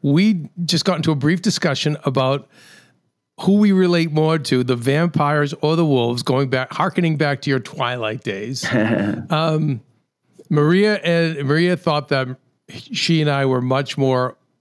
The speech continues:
Speaker 1: on the wolf side of things in terms of how
Speaker 2: Mm-hmm.
Speaker 1: we l-, live our lives. Kelsey is a mu-, uh, much more with the vampires,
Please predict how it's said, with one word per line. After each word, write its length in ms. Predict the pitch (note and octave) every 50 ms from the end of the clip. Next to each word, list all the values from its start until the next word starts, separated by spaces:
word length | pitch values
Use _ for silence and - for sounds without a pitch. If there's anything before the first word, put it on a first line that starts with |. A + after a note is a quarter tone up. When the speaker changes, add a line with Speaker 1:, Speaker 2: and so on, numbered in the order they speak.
| _ _ _ _ _ _ _
Speaker 1:
on 180 | - B2 B2+ B2+
the 80 | A#2+ A#2
wolf 280 | A#2 A#2+ C3+ D#3+ D3
side 300 | - - F#3 E3+ E3+ F3+
of 140 | F#3 E3+ C#3
things 560 | - G3 F#3 F#3 F#3+ G3 F#3+ D3 - - - - _ _ _
in 140 | - D#3 A#2+
terms 300 | A2 - C3 C3 C3 A#2+
of 100 | A#2 G#2+
how 160 | G2+ A2+ A2+ A2+
Speaker 2:
Mm-hmm. 60 | A#2
Speaker 1:
we 120 | B2 C3 C3
l-, 180 | C#3+ D3 - _ _ _ _ _
live 160 | - D3 D3 D#3+
our 140 | E3 E3
lives. 520 | E3 E3+ E3+ E3+ F3+ G3 F#3+ F3 - - - _ _ _ _ _ _ _ _ _ _ _ _ _ _
Kelsey 640 | - - C#3+ C#3+ D3 - - D#3+ D3 C#3+ C#3+ C#3+
is 440 | D3 - D3 B2+ B2+ B2+ A#2 G#2 -
a 440 | C#3 C3 A#2 A#2 A#2 A#2+ A#2 A2 - _ _ _ _ _ _ _ _ _ - - _ _ _ _ _
mu-, 140 | D3 C#3 - -
uh, 240 | - D#3+ B2+ C3 C3+
much 280 | C3+ C3+ C3+ D#3 - -
more 140 | D3+ C#3 C3+
with 100 | C3 A#2
the 80 | -
vampires, 840 | A2 A#2+ C3 C#3+ D#3 D3+ E3+ E3 E3 F3 F#3 G3+ A3+ G3+ - -